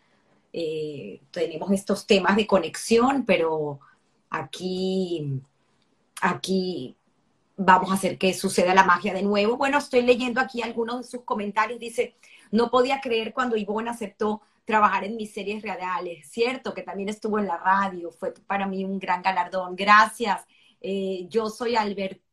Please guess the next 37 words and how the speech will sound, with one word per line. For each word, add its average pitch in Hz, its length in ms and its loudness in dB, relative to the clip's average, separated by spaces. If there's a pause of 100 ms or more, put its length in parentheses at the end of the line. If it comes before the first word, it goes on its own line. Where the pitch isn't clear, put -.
(140)
Alberto, 202 720 -2
Alberto, 214 480 -8
que 196 100 -8
ayer 185 240 -8
estuvo 196 320 -6
promocionando 175 760 -6
el, 180 140 -8
el, 151 760 -6 (540)
el 165 300 -4
programa. 190 640 6
Dice, 202 280 -4
"Yo 220 80 0
adoro 233 280 2
a - 40 0
Ivonne 240 360 0
y 277 60 -8
sus 220 180 -12
historias 233 480 -4
son 233 100 -12
maravillosas. 226 800 -6 (460)
Yo 214 240 -2
la 208 120 0
he 220 40 -8
escuchado 196 540 -6
siempre". 180 640 -8
Gracias, 185 920 0
por 175 160 -12
supuesto. 190 800 -4 (380)
Vamos 190 260 0
a 240 100 -2
seguir, 196 460 -2
eh, 202 520 -2
intentando 190 720 -2
aquí 226 380 -6
invitar 180 520 -4
a 190 80 -2
Ivonne. 202 420 -2